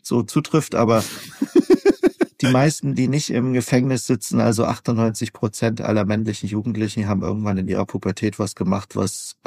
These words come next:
Speaker 1: mindestens eine einfache, ähm, Körperverletzung ist.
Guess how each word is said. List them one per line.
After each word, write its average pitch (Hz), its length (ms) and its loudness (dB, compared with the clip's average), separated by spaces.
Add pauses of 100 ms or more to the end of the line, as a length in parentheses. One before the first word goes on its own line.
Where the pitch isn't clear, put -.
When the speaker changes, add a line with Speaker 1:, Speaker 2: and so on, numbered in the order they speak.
(100)
Speaker 1:
mindestens 131 440 0
eine 101 220 2
einfache, 101 800 -2 (640)
ähm, 92 460 -2 (100)
Körperverletzung 101 760 -2
ist. - 200 -16